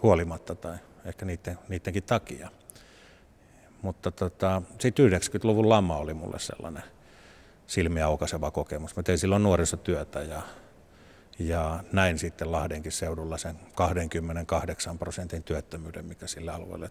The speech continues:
tuli. Ja ne ikävät lieveilmiöt, mitä työttömyyden kautta, syrjäytymisestä ja vähäosaisuudesta ja köyhyydestä ja muusta sitten tuli enemmänkin sieltä, voisiko sanoa, maton alta, maton päälle, kaikkien nähtäväksi ja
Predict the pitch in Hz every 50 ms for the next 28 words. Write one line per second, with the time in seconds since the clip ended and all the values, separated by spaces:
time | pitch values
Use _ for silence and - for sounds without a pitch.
0 | - - 87 82 82 82 - 90 92 - - - - - - - - - - -
1 | - - - - 87 87 82 - 82 80 80 - 95 85 82 82 80 78 76 80
2 | 85 82 90 - - 82 87 - - - - - - - - - - - - -
3 | - - - - - 95 87 - - 73 78 80 80 85 82 - 85 78 - -
4 | - - - - 90 85 87 85 82 85 - 90 87 87 - 85 87 - - -
5 | 90 87 87 87 - - - - - - - - - - - - - 92 80 82
6 | 90 82 78 - 90 - 101 90 87 87 85 - - - 90 87 87 85 - -
7 | - - - - - - - - 98 95 92 87 87 90 85 90 90 - - -
8 | 90 90 87 90 - - - - - - - - - - - - 98 90 82 -
9 | - - 87 87 - - 87 - - 95 85 87 87 82 82 80 80 76 - -
10 | - - 85 82 - - - - - - - - - - - - - - - -
11 | - - 95 87 - 92 - 92 87 87 87 90 95 92 - 87 82 82 90 85
12 | 82 82 - 82 85 85 - - 85 80 78 - 92 85 80 78 78 80 - -
13 | 95 90 - - - 85 87 87 85 80 - - 80 - - - - - -